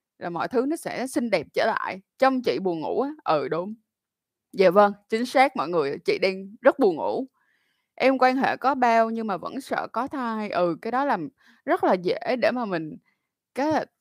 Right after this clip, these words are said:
cái đó là cái, cái sợ thì vẫn có sợ đó, lý do ở chỗ là do là mình, mình, ờ,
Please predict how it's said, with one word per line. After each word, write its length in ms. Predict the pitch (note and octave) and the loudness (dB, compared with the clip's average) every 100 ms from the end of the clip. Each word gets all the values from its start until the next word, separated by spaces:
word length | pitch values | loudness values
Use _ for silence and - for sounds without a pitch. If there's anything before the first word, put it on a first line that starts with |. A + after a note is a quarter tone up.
| _ - | _ -2
cái 80 | C4+ | 0
đó 100 | D4 | 2
là 180 | C#4 | 2
cái, 260 | - B3 C#4+ A3+ - | 0 0 0 -2 -2
cái 120 | C#4+ | -2
sợ 280 | - - - | 2 2 2
thì 60 | F3+ | 0
vẫn 240 | D#3+ - | -2 -4
có 120 | D4+ E4 | -2 0
sợ 320 | - - B3+ | 0 2 2
đó, 100 | B3+ | 2
lý 180 | D4+ F4 | 2 2
do 80 | F4 | 4
ở 160 | F3+ C4 | 4 4
chỗ 140 | B3+ C4+ | 0 2
là 60 | |
do 240 | B3 A#3 A#3+ | 2 4 4
là 220 | G#3+ G3 | 2 -2
mình, 340 | G3+ G3+ G3+ | -6 -8 -6
mình, 240 | G3+ G3+ G3+ | -6 -6 -4
ờ, 160 | F#3+ | -4